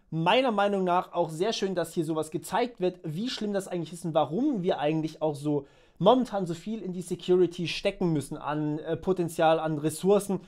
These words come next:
und an auch neuen Fachkräften, die dann halt da auch tätig sind. Ähm, deswegen, ja, meiner Meinung nach eine wichtige Szene. So, das nächste ist quasi direkt hinten dran, ähm, und ich finde auch, dass das sehr, sehr wichtig ist.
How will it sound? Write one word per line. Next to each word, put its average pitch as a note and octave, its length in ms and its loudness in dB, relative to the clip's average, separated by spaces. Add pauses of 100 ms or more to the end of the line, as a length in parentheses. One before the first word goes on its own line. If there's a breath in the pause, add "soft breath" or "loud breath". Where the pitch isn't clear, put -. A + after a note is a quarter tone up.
(120)
und A3 220 -4
an F#3 120 -2
auch E3+ 200 -2
neuen F3 420 2
Fachkräften, E3+ 720 -2
die D3+ 140 -10
dann D#3 180 4
halt D3+ 240 0
da C#3 160 2
auch D3 200 -2
tätig F#3 440 -2
sind. B2 240 -10 (640 soft breath)
Ähm, D#3+ 240 2
deswegen, D#3+ 540 0
ja, C#3+ 180 2
meiner E3+ 280 2
Meinung F#3 260 4
nach D#3+ 180 0
eine D#3+ 80 0
wichtige D3+ 320 -2
Szene. B2 340 -12 (800 soft breath)
So, F#3+ 180 4
das D#3+ 140 0
nächste G#3+ 240 0
ist F3 100 -4
quasi F3 300 4
direkt G#3 300 2
hinten G#3 280 -4
dran, F#3+ 420 0
ähm, F#3 360 0
und F#3+ 160 -2
ich - 80 -8
finde G#3+ 160 0
auch, G3+ 100 0
dass G3+ 180 -4
das E3+ 120 -8
sehr, F3 100 0
sehr D#3 140 -2
wichtig F#3+ 300 -6
ist. F3+ 180 -4